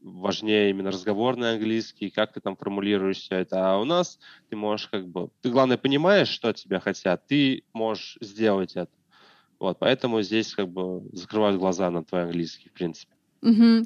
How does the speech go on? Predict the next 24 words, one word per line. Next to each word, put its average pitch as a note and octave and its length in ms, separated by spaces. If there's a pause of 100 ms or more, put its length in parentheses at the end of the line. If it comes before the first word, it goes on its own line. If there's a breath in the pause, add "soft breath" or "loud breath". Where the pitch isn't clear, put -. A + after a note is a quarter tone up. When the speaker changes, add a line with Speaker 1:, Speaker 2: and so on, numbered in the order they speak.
Speaker 2:
А G#3 160
были C4 240
какие-нибудь B3+ 380
вопросы, A3+ 840 (140)
которые G3+ 320
тебе A3 220
друг A3+ 260
подсказал, G#3 640
что D#3+ 480
вот F#3 200
они G3 140
будут F#3+ 260
это G3 140
спрашивать, A#3 760
и - 60
ты G#3+ 140
понял, A3 280
что G3+ 200
ты G#3 140
не G3+ 140
знаешь, G3+ 580
и G#3+ 80
ты G#3+ 120
готовил? F#3+ 480